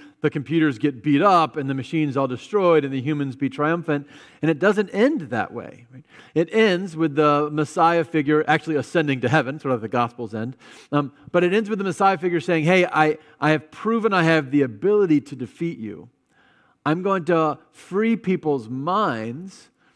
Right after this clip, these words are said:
but there's a lot of work left to be done still."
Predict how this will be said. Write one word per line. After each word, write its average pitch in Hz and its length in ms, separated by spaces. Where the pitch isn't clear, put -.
but 143 100
there's 147 160
a 160 60
lot 196 180
of 165 80
work 165 560
left 139 540
to - 80
be 127 160
done 123 420
still." - 380